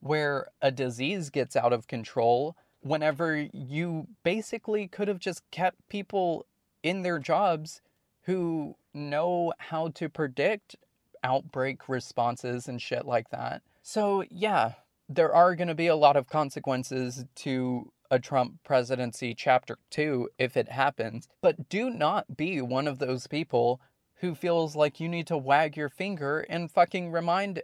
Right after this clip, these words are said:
everybody about it at every point in turn, because we all fucking know it already. Be mad at yourselves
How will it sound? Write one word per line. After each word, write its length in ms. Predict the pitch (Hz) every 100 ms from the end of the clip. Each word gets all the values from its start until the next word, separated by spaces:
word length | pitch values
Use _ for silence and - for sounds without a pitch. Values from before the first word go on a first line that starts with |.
| -
everybody 560 | 135 135 123 123 123
about 300 | 123 120 120
it 220 | 120 123 _ -
at 160 | 127 -
every 260 | 120 123
point 280 | 123 131 117
in 100 | 117
turn, 340 | 107 123 113 131 _ -
because 360 | 190 185 160
we 160 | 170 170
all 240 | 147 156
fucking 440 | 156 156 143 135 127
know 200 | 127 143
it 140 | - -
already. 540 | 117 - 110 117 175 - _ _
Be 140 | - 196
mad 220 | 202 202
at 180 | 196 -
yourselves 640 | 160 - 156 175 151 127